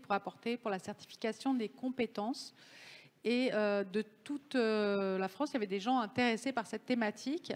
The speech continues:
Pourquoi ? Il y a des idées dans la blockchain, euh, et dans les crypto-monnaies, et il y a la réalisation, évidemment, euh, d'une transformation publique qui n'est pour une université ni de l'enseignement, ni de la recherche,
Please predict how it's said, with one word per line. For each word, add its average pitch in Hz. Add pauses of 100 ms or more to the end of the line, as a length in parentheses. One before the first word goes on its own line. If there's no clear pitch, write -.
(1120)
Pourquoi ? 277
Il 247
y -
a 220
des 226
idées 277
dans 233
la 220
blockchain, 233
euh, 185
et 196
dans 190
les 180
crypto-monnaies, 214
et 220
il 208
y 202
a 208
la 190
réalisation, 226
évidemment, 226
euh, 190
d'une 196
transformation 247
publique 214 (600)
qui 233
n'est 233
pour 214
une 214
université 208
ni 247 (320)
de 208
l'enseignement, 240
ni 226
de 220
la 214
recherche, 240